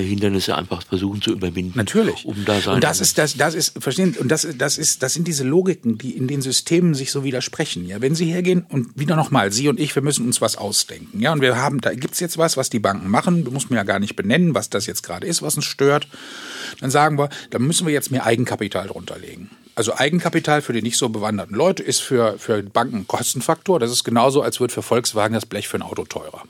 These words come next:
Speaker 2: Ne?
Speaker 1: Ja, das ist Geld, das
Speaker 2: Und dann
Speaker 1: einfach zur Verfügung
Speaker 2: Genau.
Speaker 1: sein muss.
Speaker 2: Damit man
Speaker 1: Wann?
Speaker 2: die Geschäfte betreiben darf. Ja? Und dann ist die Theorie, je mehr Eigenkapital man für ein Geschäft braucht, desto teurer wird's und irgendwann wird's so teuer, dass man's nicht mehr macht.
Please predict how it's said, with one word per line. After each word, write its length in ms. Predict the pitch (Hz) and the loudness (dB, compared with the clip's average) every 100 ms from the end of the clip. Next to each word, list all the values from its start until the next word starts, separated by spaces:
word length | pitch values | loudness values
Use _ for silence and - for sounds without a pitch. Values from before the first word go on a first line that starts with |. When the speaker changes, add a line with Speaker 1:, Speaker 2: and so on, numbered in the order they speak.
| - - _ _ - - | -20 -20 _ _ -18 -4
Speaker 2:
Ne? 140 | 143 | 2
Speaker 1:
Ja, 100 | 202 | 2
das 200 | 160 120 | 2 0
ist 120 | 143 - | -2 0
Geld, 180 | 131 135 | 2 2
das 120 | 127 | 4
Speaker 2:
Und 80 | 156 | 2
dann 100 | 147 | 2
Speaker 1:
einfach 100 | 123 | 0
zur 140 | 139 | 0
Verfügung 520 | 127 123 135 131 135 135 | 2 0 0 -4 -2 0
Speaker 2:
Genau. 180 | 147 | 2
Speaker 1:
sein 220 | 127 127 139 | 4 2 2
muss. 340 | 135 135 - _ _ - | 0 0 -10 _ _ 2
Speaker 2:
Damit 280 | 131 139 | 4 4
man 80 | 120 | 4
Speaker 1:
Wann? 60 | 82 | 4
Speaker 2:
die 80 | 85 | 2
Geschäfte 380 | 151 113 110 151 | 2 2 2 0
betreiben 440 | - 127 104 98 | 2 4 2 0
darf. 220 | - - - | -4 -6 -10
Ja? 120 | - 180 | -4 -4
Und 160 | 120 | 0
dann 100 | 123 | -2
ist 160 | 117 - | -2 -6
die 80 | 143 | -6
Theorie, 400 | - 104 98 180 | -4 -2 0 0
je 200 | 151 113 | 0 0
mehr 160 | 120 | 2
Eigenkapital 600 | 104 123 123 117 123 - | 0 -2 -2 -4 -2 2
man 160 | 120 113 | 4 4
für 140 | - | 4
ein 60 | 117 | 2
Geschäft 340 | 104 - 90 | 2 -4 -6
braucht, 320 | - 127 190 127 | 2 4 4 0
desto 180 | - | -6
teurer 380 | - 117 107 95 | -2 0 2 2
wird's 220 | 143 185 | 0 0
und 100 | 143 | -2
irgendwann 320 | 127 147 151 117 | 0 2 2 0
wird's 120 | 117 | 0
so 40 | 120 | -2
teuer, 260 | - 127 | 2 2
dass 160 | 120 - | 2 -2
man's 140 | 110 | -4
nicht 100 | 104 | 0
mehr 100 | 107 | 2
macht. 360 | 95 87 - | 0 -2 -6